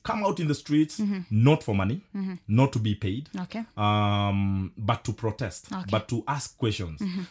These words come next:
Speaker 1: to say, "We need to get the answers into who did this,
Speaker 2: Okay.
Speaker 1: who killed who."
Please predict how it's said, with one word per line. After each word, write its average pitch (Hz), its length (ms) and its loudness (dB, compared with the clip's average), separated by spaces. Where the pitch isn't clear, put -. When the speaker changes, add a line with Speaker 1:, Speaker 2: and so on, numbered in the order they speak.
Speaker 1:
to 139 100 0
say, 151 560 4
"We 113 160 4
need 139 400 6
to 110 100 -6
get 113 300 0
the 110 160 -4
answers 107 480 -2
into 98 400 -4
who 135 340 4
did 113 320 0
this, 87 420 -4
Speaker 2:
Okay. 196 380 -4
Speaker 1:
who 135 260 4
killed 107 400 -2
who." 98 240 -4